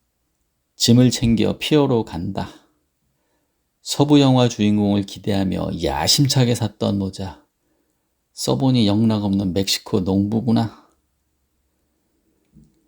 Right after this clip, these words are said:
혹시 모를 대박을 위해 만반의 준비를 했다.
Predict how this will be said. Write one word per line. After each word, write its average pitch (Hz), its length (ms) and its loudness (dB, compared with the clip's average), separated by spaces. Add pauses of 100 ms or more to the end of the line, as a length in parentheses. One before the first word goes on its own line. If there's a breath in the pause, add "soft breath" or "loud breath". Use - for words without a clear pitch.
(260)
혹시 - 380 2
모를 117 480 4
대박을 98 520 0
위해 90 180 -2
만반의 110 560 0
준비를 107 420 -4
했다. - 460 -8